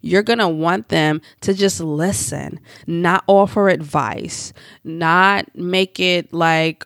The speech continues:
okay, the, I call it the oppression Olympics to see who's going through it more or who went through more in life. That's not what it's about, especially if this is somebody that you're confiding in.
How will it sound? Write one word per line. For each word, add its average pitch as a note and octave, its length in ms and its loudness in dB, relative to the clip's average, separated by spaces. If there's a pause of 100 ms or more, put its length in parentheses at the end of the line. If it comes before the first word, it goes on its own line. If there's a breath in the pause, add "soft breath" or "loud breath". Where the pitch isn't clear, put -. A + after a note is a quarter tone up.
okay, D#3+ 560 0
the, D#3 340 0 (120)
I E3 100 0
call E3 280 -2
it - 140 -6
the D#3+ 140 -4
oppression E3+ 560 -8
Olympics D3+ 480 -8
to D3+ 80 -12
see D#3+ 240 -2
who's D#3+ 340 -2
going D#3 360 -4
through D#3+ 180 -6
it C#3+ 100 -6
more D3+ 440 -2
or D3+ 480 -6 (1400 soft breath)
who A3 140 2
went E3 380 0
through E3 200 -4
more D#3+ 260 0
in C#3+ 140 -4
life. G#3 360 0 (220)
That's F#3 300 0
not F#3+ 260 -2
what F3+ 80 2
it's D#3 140 -6
about, D3+ 400 0
especially E3+ 840 0
if D3 140 -6
this E3 200 -4
is D#3+ 120 -4
somebody D3+ 560 -2
that C#3+ 360 -6 (220 loud breath)
you're D#3 220 0
confiding D3 840 -2
in. - 300 -12